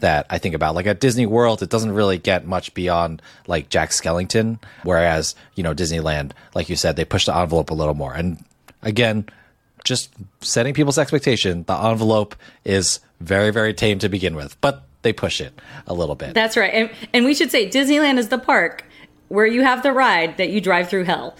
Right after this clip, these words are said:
Speaker 2: So,
Speaker 1: Yes.
Speaker 2: you know, I think it's appropriate. Like, I'm not sure what's scarier, demons in hell or Headless Horseman. <laughs>
Speaker 1: My kids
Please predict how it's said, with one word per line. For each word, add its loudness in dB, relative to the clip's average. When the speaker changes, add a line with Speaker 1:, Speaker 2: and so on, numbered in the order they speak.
Speaker 2:
So, 2
Speaker 1:
Yes. 2
Speaker 2:
you 0
know, 0
I 2
think 0
it's 0
appropriate. 2
Like, 0
I'm 0
not 4
sure 2
what's 2
scarier, 0
demons 2
in 2
hell 2
or 2
Headless -2
Horseman. -6
<laughs> -20
Speaker 1:
My 0
kids 0